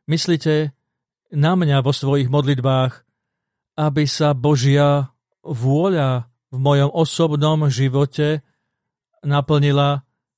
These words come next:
aby sa Božia vôľa diala v službe,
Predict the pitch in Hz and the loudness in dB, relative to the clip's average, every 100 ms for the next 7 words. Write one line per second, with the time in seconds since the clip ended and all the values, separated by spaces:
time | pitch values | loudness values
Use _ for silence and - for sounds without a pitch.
0 | _ _ _ - 139 139 - 147 135 143 | _ _ _ -8 -4 -2 0 -2 0 0
1 | 147 139 147 151 147 143 - _ _ - | 2 2 0 2 0 -2 -6 _ _ -10
2 | 120 143 147 147 143 143 - 151 160 143 | -2 0 0 0 0 -2 -4 0 2 2
3 | 139 | 0